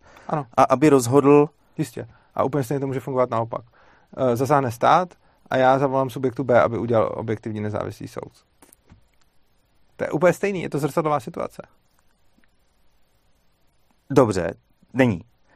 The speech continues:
Speaker 2: Protože teďka jsme se dostali jako do bodu, předtím jsme se bavili o individuál-, jako o útočníkovi v rámci toho státu. A vy teďka jste mi řekl, že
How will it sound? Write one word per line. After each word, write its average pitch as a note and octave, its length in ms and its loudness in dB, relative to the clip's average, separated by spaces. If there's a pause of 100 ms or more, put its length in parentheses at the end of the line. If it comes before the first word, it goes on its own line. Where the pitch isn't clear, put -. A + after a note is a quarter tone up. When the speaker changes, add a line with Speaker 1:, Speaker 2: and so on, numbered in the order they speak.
(140)
Speaker 2:
Protože B2+ 300 2
teďka C3 220 2
jsme C#3 140 2
se D3 120 2
dostali C#3 480 4
jako C3 200 0
do B2+ 100 2
bodu, C3 180 2
předtím C#3 320 -2
jsme C#3 100 -2
se D3 140 0
bavili B2+ 340 2
o C3 340 4
individuál-, B2 580 4
jako B2 280 0
o C3+ 140 4 (560)
útočníkovi C#3 640 2
v C3+ 40 4
rámci B2 260 4
toho D3 140 -2
státu. - 380 0
A G#2+ 60 -2
vy A2 80 -2
teďka C#3+ 380 2
jste - 160 -6
mi C#3+ 120 0
řekl, A2 380 2
že B2 280 2